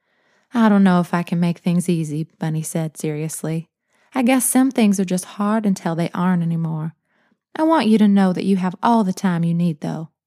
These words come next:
I'm not going to rush you through this." Larkin threw her arms around Bunny. Somehow having permission to not be okay made her feel like she would be okay. "Well," Bunny said, brightening her tone, "tomorrow is a whole new day full of wonderful possibilities,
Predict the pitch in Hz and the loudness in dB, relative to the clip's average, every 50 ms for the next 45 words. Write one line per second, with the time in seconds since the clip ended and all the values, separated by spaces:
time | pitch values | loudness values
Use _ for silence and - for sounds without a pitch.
0 | _ _ _ - 190 185 185 180 190 208 214 - - - 185 170 165 160 160 156 | _ _ _ -4 -2 0 2 2 2 2 2 2 0 -2 -2 -2 -2 -2 -4 -4
1 | 160 175 175 160 - - - 165 - - - - 175 131 104 - - - - - | -2 -4 -4 -4 -6 -10 -10 -12 -12 -12 -12 -10 -10 -8 -10 -10 -12 -16 -20 -20
2 | - _ _ _ _ _ _ _ _ _ _ _ _ _ _ _ _ - 240 262 | -20 _ _ _ _ _ _ _ _ _ _ _ _ _ _ _ _ 0 0 0
3 | 254 285 262 226 226 226 208 196 196 - 175 175 175 175 175 170 - 165 160 156 | 0 -2 0 2 2 2 2 2 0 -2 -2 -2 -2 -2 -2 -2 -4 -4 -4 -4
4 | 156 151 165 156 156 156 151 156 - _ _ _ _ _ - - - 254 262 269 | -6 -6 -6 -6 -6 -6 -8 -10 -10 _ _ _ _ _ -10 -4 0 0 2 2
5 | 254 226 202 196 190 202 196 185 - 202 196 - 208 202 202 196 - - 196 196 | 4 4 2 2 2 2 0 0 0 -2 -2 0 0 2 2 2 2 0 0 0
6 | - - 190 202 208 208 - 170 185 175 165 165 - - 180 160 156 160 170 190 | 2 2 2 2 2 0 0 -2 -2 -2 -2 -2 -4 -4 -2 -2 -2 -4 -6 -4
7 | - 190 185 185 - 202 185 - - 208 202 185 185 180 175 - - - 190 190 | -2 0 0 0 0 -2 -2 0 0 0 0 0 0 -2 -4 -4 -4 -4 -2 0
8 | 220 226 214 175 170 160 165 160 160 - - 165 151 151 156 156 - _ _ _ | 0 0 0 -2 -2 -4 -4 -4 -6 -8 -8 -8 -6 -8 -8 -10 -14 _ _ _
9 | _ _ _ _ _ _ _ _ _ _ _ _ - 285 302 294 254 190 170 156 | _ _ _ _ _ _ _ _ _ _ _ _ 0 2 4 4 4 4 2 -2
10 | - _ _ _ _ - 190 202 190 185 180 165 - - 175 170 165 165 156 _ | -8 _ _ _ _ -2 0 2 2 2 0 0 -4 -6 -6 -6 -6 -8 -10 _
11 | _ _ - 180 202 190 165 175 190 185 180 170 185 175 - - 180 170 170 170 | _ _ -6 -2 -2 -2 0 0 0 0 0 -2 -4 -4 -4 -4 -2 -2 -2 -4
12 | 170 165 _ _ _ _ _ _ _ _ - - 220 214 220 233 247 269 285 269 | -6 -8 _ _ _ _ _ _ _ _ -2 2 4 4 6 6 4 4 2 0
13 | - 196 180 196 190 180 208 233 240 262 262 262 262 262 202 226 214 202 196 208 | 0 0 2 2 2 4 4 4 4 4 4 2 2 2 2 2 2 2 0 0
14 | 202 - 196 190 180 170 160 175 175 220 247 247 226 190 - - 170 - 190 190 | 0 0 0 0 0 -2 -2 0 2 2 4 4 2 2 0 -4 -6 -4 -4 -4
15 | 180 - - 185 185 170 160 160 156 151 147 147 160 - | -4 -6 -6 -4 -2 -2 -2 -2 -4 -4 -4 -6 -8 -10